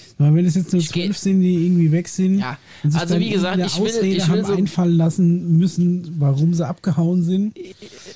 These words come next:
Speaker 1: Und
Speaker 2: Ich will
Speaker 1: seitdem
Speaker 2: so ein
Speaker 1: halt
Speaker 2: bisschen
Speaker 1: einfach eisern an
Speaker 2: weg-
Speaker 1: ihrer Geschichte festhalten.
Speaker 2: Ich will jetzt mal so ein bisschen weggehen davon, ob das jetzt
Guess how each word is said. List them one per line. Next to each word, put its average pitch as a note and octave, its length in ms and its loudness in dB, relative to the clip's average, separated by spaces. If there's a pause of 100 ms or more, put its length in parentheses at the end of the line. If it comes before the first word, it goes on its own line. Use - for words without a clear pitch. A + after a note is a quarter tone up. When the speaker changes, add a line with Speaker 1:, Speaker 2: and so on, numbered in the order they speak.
Speaker 1:
Und - 180 -2
Speaker 2:
Ich D#3 180 -2
will D#3+ 100 2
Speaker 1:
seitdem F#3 80 0
Speaker 2:
so F3 80 0
ein E3 60 2
Speaker 1:
halt F3 100 0
Speaker 2:
bisschen F#3 240 -2
Speaker 1:
einfach - 140 -4
eisern F3+ 360 0
an E3 60 0
Speaker 2:
weg- F3 120 -2
Speaker 1:
ihrer E3 200 0
Geschichte D#3 360 -2
festhalten. F3 800 -4 (680)
Speaker 2:
Ich - 220 -8
will E3+ 100 -4
jetzt F3+ 180 -6
mal D#3+ 120 -2
so D3+ 100 -2
ein C#3 40 -6
bisschen C3+ 260 -4
weggehen C3+ 380 -4
davon, B2+ 300 -6
ob - 160 -10
das A#2+ 180 -4
jetzt - 500 -8